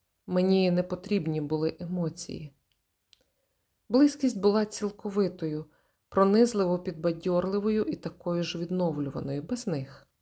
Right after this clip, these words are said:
Чи може ця близькість бути самою любов'ю? Завжди в цьому житті супроводжуваною емоціями, не тому, що вона сама по собі є емоцією чи потребує супутньої емоції,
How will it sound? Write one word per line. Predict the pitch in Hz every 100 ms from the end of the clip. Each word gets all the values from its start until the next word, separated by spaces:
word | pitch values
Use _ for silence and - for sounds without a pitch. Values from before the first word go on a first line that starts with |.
| _ _ _ _ _ _ _ _ _ _ -
Чи | - 170 165
може | 165 214 233
ця | 254 247
близькість | 220 220 220 - 202 175
бути | 185 - 196
самою | - 208 208 180 165
любов'ю? | 160 156 156 151 147 147 - _ _ _ _ _ _ _ _ _ _ _ _ _
Завжди | 160 165 160 170
в | 165
цьому | - 160
житті | 160 160 - 202
супроводжуваною | 202 - 175 170 196 180 170 165 170 165
емоціями, | - 170 180 208 - 175 165 160 165 - - -
не |
тому, | 170 180 214
що | -
вона | 285 262
сама | - 202 202
по | 185 180
собі | - 170
є | 170 165 -
емоцією | 196 208 180 180 160 151 156 - _ _
чи | -
потребує | 240 - 220 214 208
супутньої | 208 208 - 190 180 165
емоції, | 156 156 156 160 - 156